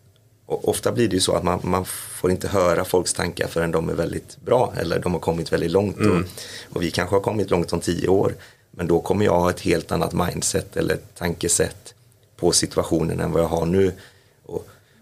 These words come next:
Speaker 1: och det blir lite tråkigt, kan jag tycka, att alltid se, eh, hur det ser ut när någon har kommit långt.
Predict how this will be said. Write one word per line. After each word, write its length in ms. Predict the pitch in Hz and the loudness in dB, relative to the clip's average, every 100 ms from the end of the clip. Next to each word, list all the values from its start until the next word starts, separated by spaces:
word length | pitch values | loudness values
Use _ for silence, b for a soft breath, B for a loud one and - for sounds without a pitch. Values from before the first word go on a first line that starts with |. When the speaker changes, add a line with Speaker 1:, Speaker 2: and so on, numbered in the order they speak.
| b | b
Speaker 1:
och 60 | - | -6
det 100 | 92 | 0
blir 140 | 104 | 2
lite 260 | 98 87 - | 2 0 -2
tråkigt, 520 | - 107 87 - 92 | 4 4 4 0 0
kan 100 | 117 | 2
jag 120 | 101 | 0
tycka, 280 | 101 98 101 | 0 -2 -2
att 140 | - - | -2 -2
alltid 340 | 87 - - | -2 -6 -2
se, 300 | - 50 50 | 0 2 0
eh, 80 | - - _ _ _ _ _ _ - - - | -2 -8 _ _ _ _ _ _ -16 -16 -16
hur 320 | - 92 85 | -6 -2 0
det 120 | 85 | 2
ser 180 | - 87 | 2 2
ut 300 | 85 85 - | 0 -4 -6
när 140 | - | -2
någon 200 | 87 82 | 0 0
har 100 | 82 | -2
kommit 400 | - 95 87 107 | 0 2 2 2
långt. 500 | - 90 - - - | 2 0 -2 -8 -16